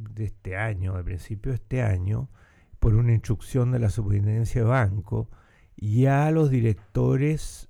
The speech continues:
eh, independiente que los nombren los bancos accionistas, no pueden ser ejecutivos de los bancos.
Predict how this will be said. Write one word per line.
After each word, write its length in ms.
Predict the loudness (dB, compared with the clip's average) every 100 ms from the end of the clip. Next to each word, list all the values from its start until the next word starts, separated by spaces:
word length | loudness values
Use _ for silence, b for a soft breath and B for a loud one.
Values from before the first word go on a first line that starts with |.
| _ _
eh, 300 | -6 -4 -2
independiente 540 | -2 0 2 0 0 0
que 80 | 2
los 140 | 2
nombren 380 | 2 2 2 2
los 140 | 2
bancos 380 | 2 0 2 0
accionistas, 840 | -2 -2 0 2 0 -2 -2 -4 -4 b b b b
no 280 | 2 2 4
pueden 280 | 4 4 4
ser 200 | 0 -2
ejecutivos 840 | -2 -4 -4 -4 0 0 0 0 -2
de 80 |
los 180 | -2 -4
bancos. 500 | -4 -6 -8 -12 -18